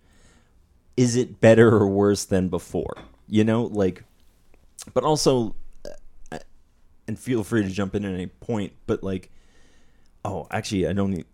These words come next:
think I finished a point earlier, but is, okay, so I'm, I'm thinking between two thoughts that don't really line up, so I'm gonna go back to an earlier thought, which is, 'cause I think it's more important, is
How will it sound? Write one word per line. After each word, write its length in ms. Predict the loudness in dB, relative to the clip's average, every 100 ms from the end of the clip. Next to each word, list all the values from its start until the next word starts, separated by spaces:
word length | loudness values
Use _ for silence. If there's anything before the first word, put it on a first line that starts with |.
| -6
think 160 | -4
I 80 | -4
finished 320 | -4 -4 -4
a 60 | -8
point 360 | -8 -6 -8 -4
earlier, 300 | 0 2 0
but 200 | -2 -4 -4
is, 240 | -8 -14 _ -20 -20 _
okay, 220 | -10 -10 -10
so 140 | -6
I'm, 220 | -6 -6 -8
I'm 120 | -10
thinking 340 | -8 -6 -4 -6
between 260 | -8 -8
two 180 | -6 -6
thoughts 340 | -4 -4 -4 -6
that 100 | -8
don't 140 | -6
really 120 | -6 -6
line 200 | -8 -8
up, 80 |
so 80 | -8
I'm 60 | -8
gonna 100 | -4
go 100 | -4
back 220 | -4 -6
to 100 | -8
an 80 | -4
earlier 360 | -2 0 0 -2
thought, 380 | -4 -4 -6
which 280 | -6 -4 -2
is, 340 | -2 -4 -8 -14
'cause 100 | -4
I 80 | -4
think 180 | -4 -8
it's 100 | -6
more 140 | -6
important, 520 | -8 -2 0 0 -2 -4
is 260 | -4 -10